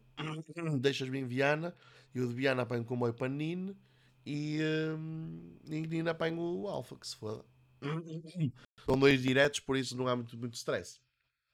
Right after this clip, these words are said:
Pronto, tranquilo, não sei o quê, eu levo-te, o caralho, tá-se bem. Ah, pronto, e para já estava a pensar nisso, nesse, em ir dessa maneira. Ia ser uma coça do caralho, mas que se foda.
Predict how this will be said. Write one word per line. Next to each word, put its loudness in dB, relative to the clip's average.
Pronto, 0
tranquilo, 0
não -2
sei -2
o -2
quê, -2
eu 2
levo-te, -2
o -12
caralho, 2
tá-se -2
bem. 2
Ah, 6
pronto, 0
e -4
para 0
já 2
estava 4
a 4
pensar 4
nisso, 0
nesse, -2
em -2
ir -2
dessa -8
maneira. -4
Ia -10
ser -6
uma -4
coça -2
do -4
caralho, -4
mas -16
que -12
se -10
foda. 2